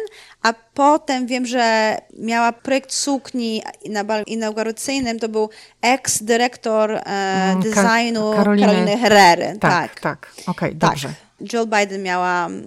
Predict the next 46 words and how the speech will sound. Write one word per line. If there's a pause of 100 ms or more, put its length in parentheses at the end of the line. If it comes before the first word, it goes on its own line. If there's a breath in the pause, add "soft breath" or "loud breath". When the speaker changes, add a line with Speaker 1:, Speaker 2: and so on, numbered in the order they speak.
(120)
Speaker 1:
nie,
nie,
też
nie
miała
Oscara,
miała
Gabrielę
Hearst (180)
na
ina-,
na,
Speaker 2:
Tak.
Speaker 1:
na
chyba
na
Speaker 2:
Tak,
masz
Speaker 1:
inauguracji,
Speaker 2:
rację.
Speaker 1:
tak.
Speaker 2:
Mhm, (260 loud breath)
tak.
Speaker 1:
Y,
e,
ale,
ale
natomiast,
e,
wiem,
że (100)
Jill
Biden
nosi
bardzo
często
Oscara,
no
bo
to (300 loud breath)
Oscar
Speaker 2:
On
Speaker 1:
właśnie
zawsze
był
takim,